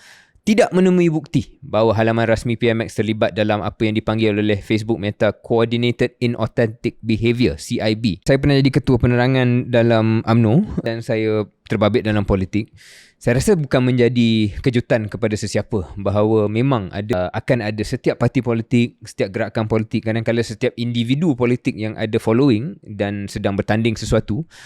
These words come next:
akan ada tim cyber trooper dia. Akan ada tim yang akan menyokong. Dan ini, uh, kadang-kadang benda yang simple.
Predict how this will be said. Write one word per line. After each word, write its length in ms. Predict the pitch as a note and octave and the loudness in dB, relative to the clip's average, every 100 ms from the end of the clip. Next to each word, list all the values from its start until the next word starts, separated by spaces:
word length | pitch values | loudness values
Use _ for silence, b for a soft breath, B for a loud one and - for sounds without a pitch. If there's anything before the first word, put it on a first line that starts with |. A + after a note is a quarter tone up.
| B B | B B
akan 400 | A2+ - B2+ A#2 | -4 0 0 -2
ada 480 | A#2+ A#2 A#2 A2+ A2 | -2 0 2 4 2
tim 480 | - C#3 A2+ G2+ | 0 -2 -2 -8
cyber 240 | G2 G#2+ G2+ | -6 -4 -4
trooper 400 | G2 - F2 D#2+ | -6 -2 0 0
dia. 80 | - - - | -6 -14 -12
Akan 240 | G2 A2 | -6 -6
ada 160 | G#2 G#2 | -4 -8
tim 320 | - C3 A#2 | -4 -2 0
yang 240 | A2+ G#2 G#2 | 0 0 0
akan 160 | G#2 | 0
menyokong. 560 | G#2 G2+ - G#2 E2 D#2+ B B B B - | 0 -2 0 0 0 -6 B B B B -2
Dan 160 | G#2 | 0
ini, 400 | B2+ E3 E3 D3+ _ _ G#2+ | 2 2 2 -2 _ _ -4
uh, 560 | G2+ F#2+ F#2 - D2 | -2 -2 -4 -10 -10
kadang-kadang 800 | D2 G#2+ A2+ A2 A#2+ A#2 A2+ A2 | -4 -2 0 2 4 4 2 -2
benda 320 | A#2+ A#2 G#2 | -4 -2 0
yang 160 | G2+ F#2+ | 0 -2
simple. 400 | - F#2+ A2 D#2+ | -6 -6 -4 -6